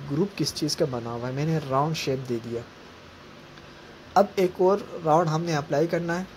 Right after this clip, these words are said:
और उस पे हमने सिर्फ दो colors ही लगाने हैं, orange के, Orange light और orange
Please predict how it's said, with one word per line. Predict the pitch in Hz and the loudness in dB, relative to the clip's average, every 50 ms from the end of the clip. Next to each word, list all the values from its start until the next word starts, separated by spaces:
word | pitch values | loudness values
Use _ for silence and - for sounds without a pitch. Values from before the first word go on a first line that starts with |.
| - - - - - - - | -20 -20 -20 -20 -14 -6 -2
और | 131 131 131 131 131 127 127 143 - - | 0 2 4 4 4 2 0 -2 -6 -6
उस | 160 147 - - | -4 -4 -4 -4
पे | - 185 180 175 | 0 2 2 2
हमने | 160 147 147 139 143 151 151 | 2 2 0 -2 -2 -2 -2
सिर्फ | 143 - - 156 147 143 135 - | -2 -2 -4 -4 -6 -4 0 2
दो | 147 156 165 | 4 4 4
colors | 165 - 160 139 139 147 139 135 131 | 2 0 0 0 0 0 0 -2 -4
ही | 139 139 | -4 -4
लगाने | 135 123 117 113 110 107 107 107 | -2 -2 -2 -4 -4 -6 -6 -8
हैं, | 110 110 - - - - - - | -10 -12 -14 -18 -20 -18 -10 -4
orange | 143 135 135 143 143 139 127 - - | -2 0 0 0 0 -2 -2 -6 -8
के, | - - - - - - - - - - - - - - 143 | -10 -10 -14 -14 -16 -16 -16 -18 -18 -18 -18 -16 -6 -2 -2
Orange | 135 135 147 151 143 131 123 | 0 0 0 -2 -2 -2 -2
light | 127 127 131 139 151 170 170 - - - - | 0 2 2 2 2 0 -2 -6 -8 -6 -4
और | 135 131 131 - | -2 -2 -2 -4
orange | 131 127 127 127 139 165 190 202 - - | -4 -4 -2 -2 0 -2 -2 -2 -4 -6